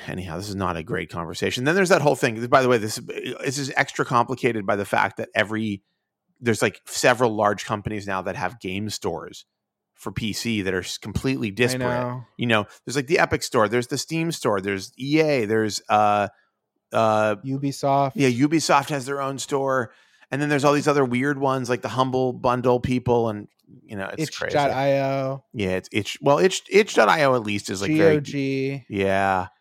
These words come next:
Speaker 1: What's the one, the other one? Game Billet or something?
Speaker 2: Yeah, there's just a lot.
Speaker 1: There's so many. Anyhow. All right, what else is there to
Speaker 2: Amazon
Speaker 1: talk about?
Speaker 2: Prime.
Speaker 1: Oh my God, don't.
Speaker 2: <laughs>
Speaker 1: Wait, Amazon Prime does, does, uh,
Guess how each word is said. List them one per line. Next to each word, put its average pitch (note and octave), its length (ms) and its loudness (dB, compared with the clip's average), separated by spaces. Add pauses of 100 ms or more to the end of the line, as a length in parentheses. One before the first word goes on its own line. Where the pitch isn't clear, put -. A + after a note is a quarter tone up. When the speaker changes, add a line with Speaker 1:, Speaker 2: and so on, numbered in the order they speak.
(280)
Speaker 1:
What's D#3 180 0
the G3 80 4
one, D#3 180 4
the C3 100 0
other B2 160 2
one? B2 460 -2
Game G#2 320 -4
Billet B2+ 340 4
or C3+ 120 -4
something? D3 580 -4 (640)
Speaker 2:
Yeah, - 240 -12 (100)
there's D#3+ 220 -2
just - 240 -14
a B2 100 0
lot. C2+ 360 -10 (100)
Speaker 1:
There's A#2 220 -4
so G#2+ 180 0
many. F2+ 460 -6
Anyhow. F#2 500 -8 (420)
All A#2 100 6
right, A#2 80 6
what F3+ 140 4
else D3+ 140 4
is - 20 0
there D#3 80 4
to D#3 40 4
Speaker 2:
Amazon D#3+ 300 2
Speaker 1:
talk D#3 80 -2
about? - 60 -12
Speaker 2:
Prime. C#3 580 2 (100)
Speaker 1:
Oh B2+ 160 4
my G2 140 2
God, F2+ 280 0
don't. A2 420 4
Speaker 2:
<laughs> - 60 -2
Speaker 1:
Wait, D#3+ 140 4
Amazon F3+ 340 4
Prime D3+ 240 4
does, D3 220 2 (100)
does, C3+ 400 0
uh, B2+ 240 2